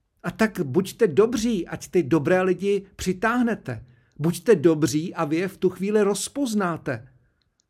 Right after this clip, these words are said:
Nedělejte si hlavu z toho, že se k vám někdo chová zle.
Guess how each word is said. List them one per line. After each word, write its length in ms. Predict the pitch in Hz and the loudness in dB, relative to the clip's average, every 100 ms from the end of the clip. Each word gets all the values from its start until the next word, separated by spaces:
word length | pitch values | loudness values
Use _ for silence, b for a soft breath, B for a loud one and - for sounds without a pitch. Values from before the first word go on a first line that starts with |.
| _ _ - | _ _ 4
Nedělejte 540 | 190 185 269 269 247 | 4 6 2 2 -2
si 180 | 226 190 | -2 -2
hlavu 300 | 170 180 185 | 0 -2 -4
z 140 | - | -6
toho, 280 | - 147 160 | -6 -2 -2
že 120 | 139 | -4
se 140 | 143 165 | -8 -10
k 100 | 131 | -8
vám 280 | 156 147 B B - | -6 -6 B B 0
někdo 380 | 165 151 160 180 | 0 4 2 2
chová 460 | - 156 143 143 | 0 0 0 -2
zle. 380 | 117 123 113 | -2 -4 -4